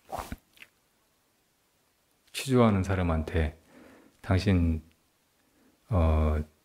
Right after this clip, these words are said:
그런 식으로 살면 안 된다." 이렇게 설교를 하니까 "나는 내가 믿는 바대로 그렇게 살아왔고 하나도 잘못한 거 없다." 이렇게 이야기하니까 뭐 다 그렇다 쳐도 그, 그,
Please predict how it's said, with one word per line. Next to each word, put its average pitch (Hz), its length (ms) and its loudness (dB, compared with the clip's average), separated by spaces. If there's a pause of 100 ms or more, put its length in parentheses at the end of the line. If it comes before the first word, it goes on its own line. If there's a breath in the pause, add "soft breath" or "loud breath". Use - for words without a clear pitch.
(760)
그런 104 220 0
식으로 90 200 -2
살면 101 300 -2
안 78 120 -2
된다." 82 320 0
이렇게 78 520 -6
설교를 117 420 2
하니까 87 500 -2 (1000 soft breath)
"나는 90 260 -2
내가 82 460 -4
믿는 95 280 2
바대로 82 280 0
그렇게 78 220 -8
살아왔고 85 680 -2
하나도 98 260 -2
잘못한 87 440 0
거 82 80 -2
없다." 78 400 -2 (180)
이렇게 82 340 -4
이야기하니까 80 760 0 (1500 soft breath)
뭐 98 200 -4
다 95 160 0
그렇다 98 280 0
쳐도 92 380 -2
그, 90 440 0 (380)
그, 92 400 0